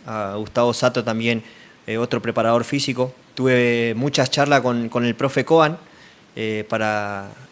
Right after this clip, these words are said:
para no, para, por ahí porque tengo más relación y ya nos conocemos. Y cuando vine acá tuvimos una charla con, con Hernán, él, él, él, él me, me comentó su idea de,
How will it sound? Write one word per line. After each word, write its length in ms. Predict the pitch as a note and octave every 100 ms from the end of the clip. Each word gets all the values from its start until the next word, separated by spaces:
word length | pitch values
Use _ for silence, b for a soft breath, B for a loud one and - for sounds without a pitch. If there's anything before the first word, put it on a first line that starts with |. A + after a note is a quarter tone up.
| - - -
para 200 | A2+ A2+
no, 320 | A#2+ B2+ A2+
para, 440 | - A2+ A2 G#2+ -
por 120 | A#2
ahí 120 | A2+
porque 280 | B2 B2+ A#2+
tengo 260 | A#2 B2+ B2+
más 180 | B2 C3+
relación 600 | A#2 A2+ C#3+ D3+ D3+ C#3
y 520 | B2 A#2 A2 A2 G#2+ G#2+
ya 120 | B2+
nos 120 | B2+
conocemos. 680 | - A#2+ - C#3 D3+ D3+ - B B B B -
Y 60 |
cuando 260 | - B2 B2+
vine 160 | D3 D3+
acá 260 | D3+ E3+
tuvimos 280 | F3 D#3 D3
una 120 | C3+
charla 320 | B2+ D3+ D3 B2+
con, 240 | B2 A#2
con 180 | A#2+ A#2+
Hernán, 340 | A#2+ C#3+ D#3
él, 140 | C#3+ B2+
él, 300 | A2+ A#2+ F#2+
él, 320 | A#2+ A2+ G#2+ G#2+ - -
él 140 | A2+
me, 360 | A#2 A2+ G#2+ G#2
me 120 | A2+
comentó 400 | A#2 A2+ A2+ C3+
su 140 | B2+
idea 260 | A#2 B2 A#2+
de, 420 | A#2 A2+ A2 G#2+